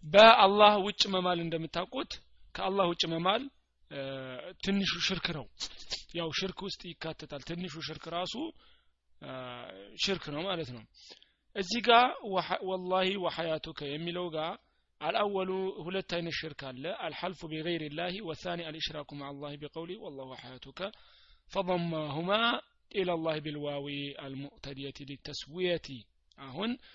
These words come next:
እዚህ ጋ ሁለት አይነት እ፣ የሚሰማችሁ ጻፉላቸው። ለአስቸግራቸው ወጥተው ይግቡ። አንዳንድ ጊዜ ኢንተርኔትም ሊሆን ይችላል። እ፣ ምናልባት አንዳንድ ጊዜ አይታወቅም፣ ለምን እንደሆነ እንጃ፣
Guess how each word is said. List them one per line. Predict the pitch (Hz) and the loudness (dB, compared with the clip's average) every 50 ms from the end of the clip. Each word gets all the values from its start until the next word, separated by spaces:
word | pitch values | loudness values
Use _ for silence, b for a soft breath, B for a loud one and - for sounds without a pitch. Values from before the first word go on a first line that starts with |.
| B B B B B B | B B B B B B
እዚህ | 190 180 180 220 202 | -6 -2 -2 -2 6
ጋ | 196 226 240 247 - - - 160 | 8 10 10 10 8 2 -8 -8
ሁለት | 156 190 214 226 220 - - - | -4 4 6 6 6 6 4 0
አይነት | 202 196 196 196 202 202 - - - 208 220 226 226 - B B B B B B B - - 151 | 2 2 2 2 0 -2 -2 -4 -2 0 0 0 -2 -4 B B B B B B B -16 -10 -8
እ፣ | 147 147 143 143 139 139 - - _ _ _ _ _ _ _ _ - _ _ _ _ _ _ _ _ _ - 240 226 220 | -6 -4 -4 -4 -6 -8 -10 -12 _ _ _ _ _ _ _ _ -20 _ _ _ _ _ _ _ _ _ -20 -18 -4 0
የሚሰማችሁ | 185 190 196 202 214 - - 202 196 185 175 170 - - 170 - | 0 2 2 2 0 0 0 -2 -2 -2 -4 -4 -6 -8 -12 -10
ጻፉላቸው። | - - 170 160 135 160 147 143 143 143 143 - - 131 131 131 127 139 143 143 | -6 -6 -6 -6 -6 -8 -6 -4 -4 -4 -6 -8 -10 -12 -10 -12 -12 -12 -12 -8
ለአስቸግራቸው | 147 160 160 160 156 156 151 147 143 139 139 - - - 160 143 143 165 165 170 165 - - 165 | -6 -4 -2 -2 -2 -2 -2 -2 -4 -4 -6 -8 -8 -8 -10 -8 -8 -6 -6 -6 -8 -8 -10 -8
ወጥተው | 139 147 143 - 135 - 135 | -8 -8 -10 -10 -12 -12 -12
ይግቡ። | 135 131 120 127 127 | -12 -12 -12 -12 -10
አንዳንድ | 127 127 127 120 123 123 123 | -10 -8 -10 -8 -8 -10 -10
ጊዜ | 127 131 156 175 | -8 -10 -10 -10
ኢንተርኔትም | - 151 - 151 139 143 143 139 - 139 139 | -10 -12 -12 -10 -10 -10 -10 -10 -10 -12 -12
ሊሆን | 135 135 139 143 | -10 -10 -10 -10
ይችላል። | 143 - - 156 156 175 190 233 b b b b b b b b b b b _ _ - | -8 -8 -8 -4 -4 -4 -4 -6 b b b b b b b b b b b _ _ -20
እ፣ | - - - 135 | -18 -16 -14 -12
ምናልባት | 127 131 135 135 131 131 127 135 135 - | -10 -10 -10 -8 -10 -10 -10 -10 -12 -10
አንዳንድ | 127 127 131 127 131 131 131 131 | -12 -12 -10 -10 -10 -10 -10 -12
ጊዜ | 127 131 151 165 175 180 175 - _ _ _ _ _ _ _ _ _ _ - - | -12 -10 -8 -8 -8 -8 -10 -14 _ _ _ _ _ _ _ _ _ _ -16 -10
አይታወቅም፣ | 170 170 156 _ - 139 131 135 143 135 - 151 147 | -10 -10 -8 _ -10 -10 -8 -10 -10 -10 -10 -10 -6
ለምን | 160 170 170 165 156 | -4 -4 -2 -2 -4
እንደሆነ | 147 147 139 143 127 135 143 165 | -4 -6 -6 -6 -8 -6 -6 -6
እንጃ፣ | 185 180 147 | -6 -6 -6